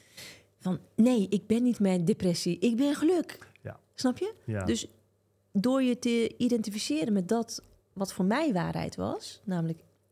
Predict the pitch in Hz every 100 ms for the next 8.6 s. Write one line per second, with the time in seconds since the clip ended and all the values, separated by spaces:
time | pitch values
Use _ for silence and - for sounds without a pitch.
0 | - 165 190 190 190 185 170 165 165 214
1 | 185 - 165 156 180 165 - 240 214 -
2 | - _ _ _ - 190 196 196 - -
3 | - 196 185 180 - 359 - - 226 214
4 | 190 180 175 196 208 196 185 185 - _
5 | _ _ - - 190 285 294 214 185 180
6 | 180 180 165 196 165 165 180 220 208 190
7 | 190 180 175 180 175 196 180 175 175 185
8 | 277 254 208 185 185